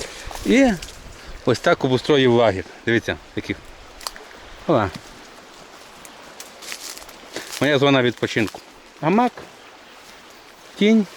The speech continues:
сонечко. Фідера ми бачимо, хоч індикатором кльову там є дзвіночки, ну, якщо проморгаємо. І звідти в нас ми почуємо. Трошки пізніше зробимо палку і одну закидушку зайдемо, закинемо.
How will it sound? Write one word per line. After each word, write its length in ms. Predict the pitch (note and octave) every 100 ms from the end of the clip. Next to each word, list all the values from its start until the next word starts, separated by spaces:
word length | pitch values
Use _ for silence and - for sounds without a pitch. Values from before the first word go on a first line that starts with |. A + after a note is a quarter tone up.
| -
сонечко. 580 | - F#3 G3 F3+ - D3+ - - - - - -
Фідера 320 | E3 E3 E3
ми 140 | C3 B2+
бачимо, 440 | F#3+ G#3 G#3+ F#3+ - - -
хоч 140 | D#3
індикатором 520 | C#3+ C#3+ E3+ D#3+ D#3
кльову 280 | C#3 E3 D3
там 160 | D3+ D3
є 240 | C#3+ C#3+ - - - - - A#2+
дзвіночки, 680 | C#3 E3 D#3+ - - D3 - - - - - - - -
ну, 200 | A#2+ A#2+
якщо 260 | A#2 A2+ C#3
проморгаємо. 580 | C3 B2+ A#2 C3 A#2+ A2 - - - - - - - -
І 260 | A3 C4+
звідти 400 | G#3 D#3 G#3+ -
в 40 | D#3+
нас 220 | D#3 D#3+ B2+
ми 100 | C3
почуємо. 480 | A#2+ - G2+ F2 - - - -
Трошки 260 | C4 -
пізніше 500 | G3+ F#3+ E3 F#3 -
зробимо 320 | C3 C#3 B2+ D#3+
палку 360 | B3 A3 D3+
і 120 | D#3
одну 260 | C#3+ A#2+ B2
закидушку 640 | A2 - A#2 D3+ - G2+ - - -
зайдемо, 300 | G2+ A2 G2+
закинемо. 420 | F2+ - E2